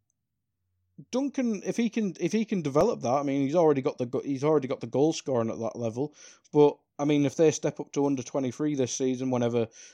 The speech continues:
whenever Glatzel's back, I think Duncan will definitely be playing under twenty-three football this season. If he can, if he can develop there, I mean, the defenders will be a bit more physically developed,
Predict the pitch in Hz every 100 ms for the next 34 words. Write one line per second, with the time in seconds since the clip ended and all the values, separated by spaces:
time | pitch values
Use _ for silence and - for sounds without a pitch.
0 | _ 156 139 123 131 80 - 120 - 127
1 | - 120 107 117 113 113 104 110 107 110
2 | 107 117 107 104 120 110 107 104 - 113
3 | 107 117 110 - - 113 113 120 139 120
4 | 120 131 165 156 156 139 - - - _
5 | 147 165 160 156 135 147 135 123 143 151
6 | 147 135 127 110 120 120 123 123 131 127
7 | 120 117 123 117 123 - 123 117 113 110
8 | _ _ _ _ _ _ _ - - 127
9 | 110 110 - 113 113 110 104 _ _ _
10 | _ _ 131 110 131 117 156 - _ -